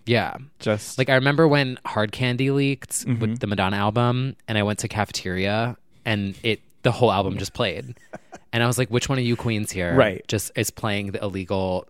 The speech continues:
Speaker 2: Yeah.
Speaker 1: download M P three link?"
Speaker 2: Right. When Gimme
Speaker 1: Yeah.
Speaker 2: More leaked, and I ran it to the, the college D J
Speaker 1: Oh,
Speaker 2: on a
Speaker 1: yeah.
Speaker 2: C D R. Yeah.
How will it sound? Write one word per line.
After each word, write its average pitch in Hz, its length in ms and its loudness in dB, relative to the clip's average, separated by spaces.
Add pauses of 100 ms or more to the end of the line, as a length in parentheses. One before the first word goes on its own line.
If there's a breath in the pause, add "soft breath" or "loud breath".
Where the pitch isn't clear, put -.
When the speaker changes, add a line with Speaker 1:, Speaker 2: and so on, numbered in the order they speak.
(120)
Speaker 2:
Yeah. 117 260 4
Speaker 1:
download 101 240 0
M 95 120 -4
P 104 100 -6
three 101 200 -8
link?" - 340 -6 (100)
Speaker 2:
Right. 113 360 4
When 123 160 0
Gimme 117 180 4
Speaker 1:
Yeah. 117 40 2
Speaker 2:
More 110 200 6
leaked, 110 240 2
and 110 100 0
I 104 80 0
ran 104 300 0
it 110 180 -6
to 110 80 0
the, 98 240 0 (220)
the 127 100 0
college 107 400 0
D 110 160 0
J 104 300 -2
Speaker 1:
Oh, 165 100 6
Speaker 2:
on 131 80 6
a 135 40 6
Speaker 1:
yeah. 151 120 6
Speaker 2:
C 139 160 0
D 120 180 0
R. 107 360 2
Yeah. 113 180 0